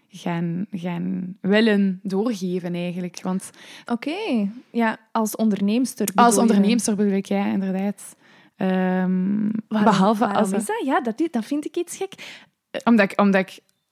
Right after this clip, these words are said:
Speaker 1: ja, ik moet mijn, mijn, mijn huur ook betalen en ik moet, ja.
Speaker 2: Ja, dat snap ik. Dat je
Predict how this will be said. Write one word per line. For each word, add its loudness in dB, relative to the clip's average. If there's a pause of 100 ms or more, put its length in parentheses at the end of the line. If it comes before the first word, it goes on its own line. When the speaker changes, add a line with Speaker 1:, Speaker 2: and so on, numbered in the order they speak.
Speaker 1:
ja, 2
ik 0
moet 2
mijn, 0
mijn, -2
mijn 0
huur 2
ook -2
betalen -2
en 2
ik 0
moet, 2
ja. 0
Speaker 2:
Ja, 0
dat -2
snap -4
ik. -6
Dat 0
je 0